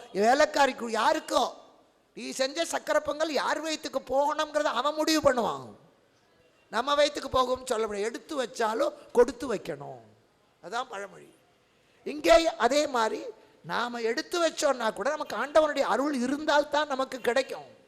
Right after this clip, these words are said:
இப்ப கண்ணபெருமான் கிளம்புறான் காலையில,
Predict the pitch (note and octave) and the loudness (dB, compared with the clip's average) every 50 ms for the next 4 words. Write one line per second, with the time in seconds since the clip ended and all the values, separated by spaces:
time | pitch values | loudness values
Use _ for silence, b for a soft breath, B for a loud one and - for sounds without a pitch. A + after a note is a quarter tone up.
0 | _ _ _ _ _ _ _ _ _ _ _ _ _ _ _ _ _ _ - B3+ | _ _ _ _ _ _ _ _ _ _ _ _ _ _ _ _ _ _ -12 -4
1 | - D#4 D4+ D4+ A#3+ A#3+ C#4 E4 D#4+ D#4+ D#4 D#4 D#4 D#4 D#4 D4 - C4 C4+ E4 | -2 -2 0 0 -2 -4 -2 -2 -2 -2 -2 -2 -4 -6 -6 -4 -4 -4 -2 -2
2 | F4+ - E4 D4+ C#4 C#4 A#3+ B3+ B3 C#4 C#4+ C#4 C#4 C4 A#3+ | -2 -2 -2 -4 -4 -4 -4 -4 -2 -2 -2 -2 -2 -4 -4